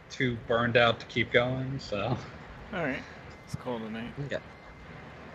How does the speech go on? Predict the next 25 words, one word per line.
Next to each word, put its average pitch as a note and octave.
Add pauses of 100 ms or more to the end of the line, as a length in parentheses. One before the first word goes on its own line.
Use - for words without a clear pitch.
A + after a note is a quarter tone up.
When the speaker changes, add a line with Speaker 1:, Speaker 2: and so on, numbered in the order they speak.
(2000)
Speaker 1:
Yeah. -
Uh, A#2+ (280)
Gaijin, A2+
you A#2
wanna A#2+
plug? D3 (1080)
Speaker 3:
Oh, E3+
sure. A2+ (100)
Um, A2 (340)
say G#2+
Princesses C#3
of A2+
the G2+
Pizza -
Parlor, D#3
Michael A2+
Yarimizu, A#2
Y A2
A G#2
R B2
I A2+
M E3+
I C#3
Z C3
U, A2